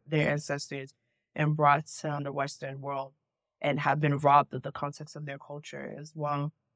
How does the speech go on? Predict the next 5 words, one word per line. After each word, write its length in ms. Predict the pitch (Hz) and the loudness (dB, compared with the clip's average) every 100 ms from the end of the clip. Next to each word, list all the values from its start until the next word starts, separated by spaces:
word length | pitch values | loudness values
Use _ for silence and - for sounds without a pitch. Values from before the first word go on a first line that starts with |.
| _ _ _ - | _ _ _ 2
And 520 | 160 151 147 143 143 - | 4 6 6 4 2 2
I 180 | 170 175 | 4 6
know 680 | 180 185 190 185 170 170 - - | 6 6 4 2 -2 -6 -2 4
online 600 | 180 170 151 156 170 160 | 4 6 6 6 4 0
recently, 800 | 170 - 190 185 185 202 226 | -2 -4 -6 -6 -4 -4 -2